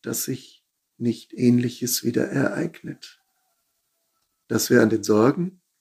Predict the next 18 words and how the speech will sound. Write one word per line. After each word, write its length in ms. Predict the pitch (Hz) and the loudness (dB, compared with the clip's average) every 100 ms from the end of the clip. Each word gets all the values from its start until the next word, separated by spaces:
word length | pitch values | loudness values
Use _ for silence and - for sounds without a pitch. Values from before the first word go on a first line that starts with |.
| _ _ _ _ | _ _ _ _
an 120 | 120 | -4
den 200 | 120 113 | 0 4
Nöten 580 | 117 123 - 160 156 _ _ | 6 6 4 -6 -6 _ _
anderer 340 | 127 127 131 127 | -10 -6 0 2
Menschen 640 | 113 117 139 - 151 - | 4 4 0 -4 -6 -6
Anteil 420 | 123 160 - 117 | -4 -4 -2 -2
nehmen, 380 | 104 107 113 123 | 0 2 2 2
auch 220 | 110 110 | 0 -4
wenn 220 | 110 113 123 | 0 0 4
wir 140 | 123 | 2
sie 300 | 120 131 143 _ _ _ _ _ _ _ _ | 4 0 0 _ _ _ _ _ _ _ _
vielleicht 1000 | - 117 104 110 135 - _ - - _ _ _ _ _ - | -4 0 2 2 0 -8 _ -20 -20 _ _ _ _ _ -10
in 100 | 113 | -8
der 180 | - | -8
Tiefe 440 | - 110 123 - 110 | -8 -4 -4 -2 0
nicht 240 | 107 - | -2 -4
verstehen 680 | - - - - 190 127 107 | -8 -6 -4 -2 0 0 -6
können, 440 | - 175 - - | -10 -8 -8 -12